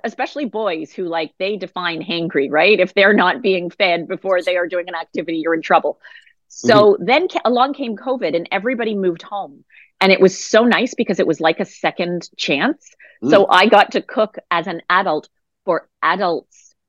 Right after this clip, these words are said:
Speaker 1: who had time, who weren't picky eaters. It was so nice. And if you really wanna know, my forte is Cuban food. Believe it or not, a ropa viejo, I can knock that out of the park. And I don't know how I gravitated to that. I
Speaker 2: Mm.
Speaker 1: think I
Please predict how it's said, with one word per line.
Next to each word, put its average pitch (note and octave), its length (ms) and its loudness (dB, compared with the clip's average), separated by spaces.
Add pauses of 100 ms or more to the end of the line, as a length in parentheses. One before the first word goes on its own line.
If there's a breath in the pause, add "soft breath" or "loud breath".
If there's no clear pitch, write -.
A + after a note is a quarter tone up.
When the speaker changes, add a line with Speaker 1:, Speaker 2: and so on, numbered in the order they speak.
(140)
Speaker 1:
who F#3+ 140 0
had F#3+ 420 -4
time, E3 640 0 (380)
who F3 440 6
weren't G#3 360 0
picky G3+ 280 -2
eaters. E3 760 0
It G#3+ 120 2
was G3+ 200 -2
so G3 280 -2
nice. F3+ 360 -4
And F3+ 120 -8
if - 160 -12
you G3+ 60 -6
really A#3 180 -2
wanna A#3 180 -4
know, G3 260 -6
my F#3 340 -4 (120)
forte G#3 400 -2
is E3 180 -4
Cuban F#3+ 340 -6
food. C#3+ 340 -4
Believe E3 260 2
it G3 60 -6
or G3 60 -4
not, F3 280 0
a D#3 80 -2
ropa E3+ 340 0
viejo, F#3+ 480 -2 (360)
I F3 120 2
can F3 240 -4
knock F3 240 0
that F3+ 200 0
out E3+ 120 -4
of - 80 -10
the E3+ 80 -6
park. F#3+ 240 -6
And D3+ 140 -12
I F3+ 140 -4
don't D#4 160 -8
know G#3 120 -4
how E3+ 240 -4
I G3+ 80 -2
gravitated G3+ 640 -6
to C#4+ 80 -6
that. F4 220 -2 (380 soft breath)
I F#3+ 100 2
Speaker 2:
Mm. A#3 60 -4
Speaker 1:
think F4 160 -2
I D4+ 140 2